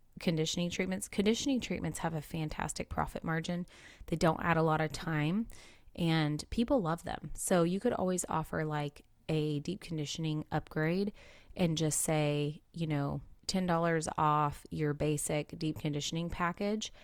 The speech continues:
but offer them the premium one too. And so you could still upsell that even further and still give them ten dollars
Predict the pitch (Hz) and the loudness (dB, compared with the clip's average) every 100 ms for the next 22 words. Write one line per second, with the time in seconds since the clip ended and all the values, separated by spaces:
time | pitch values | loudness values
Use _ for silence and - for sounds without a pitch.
0 | - - - - - 160 226 - 190 165 | -20 -2 2 2 4 4 4 4 0 0
1 | 147 143 139 - - 190 208 151 147 147 | 0 0 -2 -4 -2 -2 0 0 0 -2
2 | 151 - 220 220 - 180 - - - - | -4 -2 0 0 0 -6 -8 -18 -20 -8
3 | - 185 175 - 175 165 160 165 190 208 | 0 2 2 2 4 4 2 0 0 2
4 | 262 - - 180 165 160 - 185 - - | 0 0 0 2 4 2 0 0 0 2
5 | 165 147 147 151 156 175 175 156 139 - | 4 4 4 4 4 2 -2 -2 -4 -2
6 | 180 190 147 143 151 - 240 233 190 160 | 0 2 2 0 -2 -2 -2 -2 -2 -2
7 | 151 156 151 143 135 147 | -4 -2 -2 -2 -2 -4